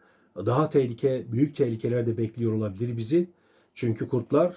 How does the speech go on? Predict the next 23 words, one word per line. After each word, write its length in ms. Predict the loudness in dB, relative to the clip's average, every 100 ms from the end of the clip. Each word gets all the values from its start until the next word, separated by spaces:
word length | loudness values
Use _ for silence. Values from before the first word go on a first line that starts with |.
| -10
şehirleşmeye 840 | -16 -6 -4 -2 -2 -4 -4 -4 -4
başladı. 540 | -6 -4 -6 -4 -8 -12 _ _ _ _ _
Tehdit 400 | -4 -2 -4 -2
görmüyorlar. 580 | 2 4 4 2 0 -2
Tehdit 380 | -6 -6 -8 -10
algıladığı 500 | -4 -4 0 0 0
bir 60 | -2
şeyler 360 | -2 0 0 -2
kalmadı. 580 | -4 0 0 0 -2 -6 _ _ _ _ _
E, 40 |
öze-, 400 | -2 2 4 4 4
e, 560 | -2 -2 -2 -2 -2 -2
bugün, 460 | 2 4 4 0
e, 260 | -6 -4 -4
köpekler 1500 | -4 4 4 4 -4 -2 -2 -4 -10 -16 -14 -10 -2 0 0
azaldı. 440 | 0 4 6 4 0
Azaldığı 400 | -2 2 4 4
için 360 | 0 -2 -2
de 180 | 0 -2 -6 _ _ _
yazın, 680 | -2 4 4 4 -2 -4 -6 -4
baharın, 520 | -2 0 0 -2 -6 _ _ _ -20 _ _ 0
doğurma 440 | 4 4 4 2
dönemlerinde, 880 | 2 0 0 -2 -6 -10 -10 -10 -10